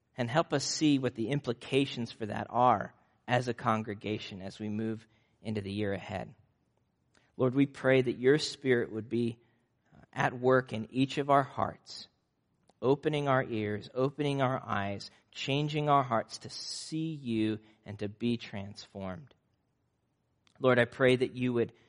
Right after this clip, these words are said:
convict us where we need convicted, and that you would comfort us where we need comforted,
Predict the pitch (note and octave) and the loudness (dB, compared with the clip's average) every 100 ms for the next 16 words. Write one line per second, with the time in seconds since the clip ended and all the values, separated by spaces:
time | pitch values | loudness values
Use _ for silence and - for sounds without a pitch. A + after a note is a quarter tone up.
0 | _ _ - C#3+ B2+ A#2 D#3 D3+ E3 C#3+ | _ _ -4 -2 -2 2 2 2 2 2
1 | - C#3 C3 B2+ B2 B2+ A#2+ C3 A#2 C3+ | 0 2 2 2 0 -2 -4 -6 -2 0
2 | C3+ - F#2+ - _ _ _ _ _ _ | -2 -6 -12 -12 _ _ _ _ _ _
3 | _ - B2 A#2+ B2+ B2 A2 - - C#3+ | _ -8 -4 -2 -2 -4 -4 -6 -6 -6
4 | - B2 A2+ - B2 A2+ A2 G#2+ G2 - | -4 -4 -4 -6 -4 -4 -4 -6 -10 -12
5 | A2+ G#2 G2 - | -12 -12 -16 -20